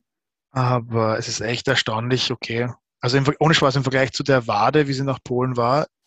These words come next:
ist es, ähm, wenn die Wade so Schmerzlevel acht ist oder neun, dann ist das so vier. Also es ist nicht vergleichbar.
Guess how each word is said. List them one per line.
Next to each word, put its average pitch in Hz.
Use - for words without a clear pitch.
ist 127
es, 127
ähm, 127
wenn 131
die 127
Wade 123
so 139
Schmerzlevel 123
acht -
ist 147
oder 131
neun, 120
dann 120
ist -
das 113
so 110
vier. 110
Also 113
es 110
ist -
nicht 127
vergleichbar. -